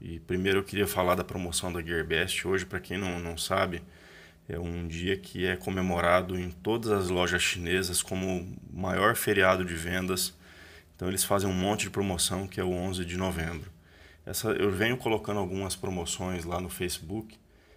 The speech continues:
porque ele começou, na verdade, acho que dia quatro ou dia cinco e vai até o dia quatorze. Mas hoje é o ponto alto, onde eles fazem um monte de promoção. Então eu tô só mostrando pra vocês aqui, eu vou colocar, é, os links na, na descrição.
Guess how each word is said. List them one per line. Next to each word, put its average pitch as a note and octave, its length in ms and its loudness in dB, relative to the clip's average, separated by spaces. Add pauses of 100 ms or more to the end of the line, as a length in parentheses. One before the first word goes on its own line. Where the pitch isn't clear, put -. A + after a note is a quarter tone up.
(160)
porque - 240 -6
ele G2 80 0
começou, G#2 480 0
na G#2+ 100 2
verdade, F2+ 720 2
acho - 140 0
que - 80 -10
dia F2+ 160 -2
quatro G2+ 380 2
ou F2 60 2
dia E2 180 -2
cinco G#2+ 420 -2
e - 20 -2
vai F#2 140 0
até F#2+ 180 -2
o F#2 80 0
dia F2+ 160 2
quatorze. F2+ 560 -2
Mas F2 240 -2
hoje A2 240 2
é A#2 60 2
o G#2 80 4
ponto G#2+ 380 0
alto, F#2+ 340 2
onde F#2 140 -2
eles F2+ 180 -2
fazem F2+ 260 2
um F2 40 -4
monte G2+ 320 -2
de F2+ 80 -10
promoção. F2+ 600 -2 (560)
Então G2+ 180 -8
eu F#2+ 40 -4
tô F#2+ 260 0
só - 160 0
mostrando G2+ 380 0
pra F#2+ 100 -4
vocês F2+ 360 0
aqui, E2+ 160 -4
eu G2 40 0
vou F#2+ 120 0
colocar, F#2 600 0 (540)
é, E2 400 -2
os F2 240 -4
links F2+ 380 -4
na, E2+ 300 -2
na E2+ 120 -6
descrição. G2 680 0